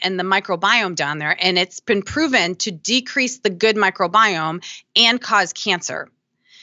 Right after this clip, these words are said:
So we're swallowing this stuff. If you have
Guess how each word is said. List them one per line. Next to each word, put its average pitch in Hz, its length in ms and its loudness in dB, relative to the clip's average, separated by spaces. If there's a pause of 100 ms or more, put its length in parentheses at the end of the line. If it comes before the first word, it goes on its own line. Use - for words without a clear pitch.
(120)
So 208 540 4 (460)
we're 240 220 4
swallowing 247 920 2
this 190 120 -2
stuff. 160 520 -2
If 220 160 -2
you 285 160 -2
have 403 340 -2